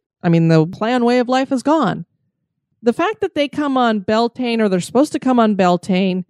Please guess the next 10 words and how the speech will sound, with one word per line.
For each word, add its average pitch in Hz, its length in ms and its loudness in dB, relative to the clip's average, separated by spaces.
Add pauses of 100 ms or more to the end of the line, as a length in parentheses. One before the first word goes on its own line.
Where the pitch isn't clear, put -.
(140)
means 262 320 2
that 254 180 0
they're 254 220 4
coming 302 440 -2
two 320 220 0
weeks 294 320 -2
too 285 200 0
late 240 240 2
for 226 120 2
them. 190 480 -2